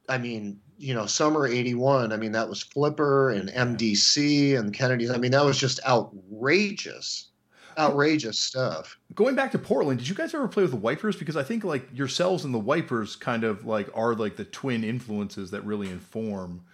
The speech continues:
Speaker 2: what's to come sonically.
Speaker 1: Uh, I can't recall if we played with Wipers or Por-, or Poison Idea. I'm thinking
Speaker 2: Yeah.
Speaker 1: it was Poison Idea, but,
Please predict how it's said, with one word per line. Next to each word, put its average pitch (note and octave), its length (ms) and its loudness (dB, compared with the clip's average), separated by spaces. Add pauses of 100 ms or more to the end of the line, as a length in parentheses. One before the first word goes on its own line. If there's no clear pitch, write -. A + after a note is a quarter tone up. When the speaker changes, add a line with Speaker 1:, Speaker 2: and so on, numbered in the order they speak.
(340)
Speaker 2:
what's G#2+ 300 -6
to G#2 80 -8
come F#2+ 320 -6
sonically. F#2+ 580 -8 (1080)
Speaker 1:
Uh, G#3+ 420 8 (180)
I A#3+ 140 -2
can't - 580 -8 (200)
recall D#3+ 800 0
if D#3+ 140 -6
we D3+ 120 4
played E3+ 380 2
with E3 200 -4
Wipers E3+ 400 2
or D#3+ 60 -2
Por-, F3 340 0
or C#3+ 160 2
Poison D3+ 380 0
Idea. C#3 340 4
I'm A2 160 4
thinking G3+ 300 4
Speaker 2:
Yeah. G#3 80 6
Speaker 1:
it - 40 0
was - 120 -2
Poison F3 300 2
Idea, D#3 260 4
but, C3+ 320 4